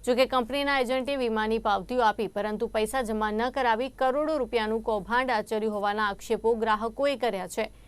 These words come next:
એજન્ટે મોટાભાગના ગ્રાહકોને ડુપ્લિકેટ પાવતીઓ આપી હોવાનો તેમજ બેંકના કર્મચારીઓ પણ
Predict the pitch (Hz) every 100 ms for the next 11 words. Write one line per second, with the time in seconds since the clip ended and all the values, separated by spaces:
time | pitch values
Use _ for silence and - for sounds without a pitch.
0 | - - - 240 233 269 294 262 254 269
1 | 247 240 254 240 226 220 226 233 240 214
2 | 214 214 226 220 208 196 175 254 226 220
3 | 214 208 214 226 - 247 220 196 214 202
4 | 226 233 220 214 214 214 208 220 220 262
5 | 226